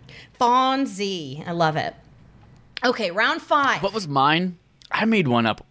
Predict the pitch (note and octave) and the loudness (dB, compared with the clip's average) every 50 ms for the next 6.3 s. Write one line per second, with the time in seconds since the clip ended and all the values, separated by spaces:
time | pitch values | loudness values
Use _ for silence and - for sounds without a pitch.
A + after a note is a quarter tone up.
0 | _ - G#2+ G#2 G#2 G#2+ G#2+ G#2+ G#2+ G#2 G2+ G2+ G2 G2 F#2+ F#2 F#2 F2+ F2+ - | _ -2 0 2 2 2 4 4 2 2 0 0 -2 -2 -2 -2 -4 -6 -8 -14
1 | _ _ - - C4+ B3+ A3+ A3+ A#3 B3 A#3 G#3+ B3 B3+ B3+ C#4 - - F#4+ G4 | _ _ -10 -6 -4 -2 0 2 2 2 2 0 0 0 -2 -2 -2 -2 -2 -2
2 | G4+ - B3 A#3+ A#3 A3+ G3+ G3 - A3 A3+ A3+ G3 - - G#3+ G3 F#3 D#3+ C#3 | 0 0 0 0 2 2 0 0 0 0 -2 -2 -4 -4 -2 0 0 2 4 4
3 | B2+ A#2+ E3 C#3 C#3+ D3+ C#3 A#2+ - - - B2 A2 G#2+ G#2 G#2 G#2+ E2 F#2 - | 4 4 4 2 2 0 -2 -4 -10 -6 -4 -2 -2 0 0 0 0 0 0 -2
4 | - G#2 F#2+ F2 - - F#2+ F2 D#2+ E2 - _ _ _ _ _ - - _ _ | -4 -4 -4 -4 -2 0 0 2 0 0 -4 _ _ _ _ _ -20 -20 _ _
5 | _ - - C3+ D#3+ G#3+ A3+ A3+ A3 G#3 G#3 G#3 _ - - D3 C#3+ - - - | _ -8 -4 0 0 0 0 0 -2 -2 -4 -6 _ -6 -6 -6 -4 -4 -4 -4
6 | - - - - A2+ | -2 -4 -6 -10 -12